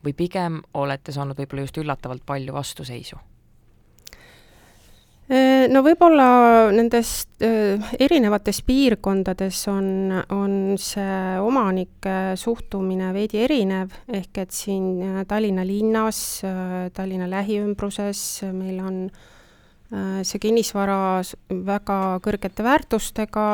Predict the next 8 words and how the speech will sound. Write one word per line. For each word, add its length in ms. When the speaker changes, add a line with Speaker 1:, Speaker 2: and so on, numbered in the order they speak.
Speaker 2:
siin 400
on 160
meil 240
ka 560
võib-olla 400
vaidlusi 400
rohkem, 560
omanikel 1040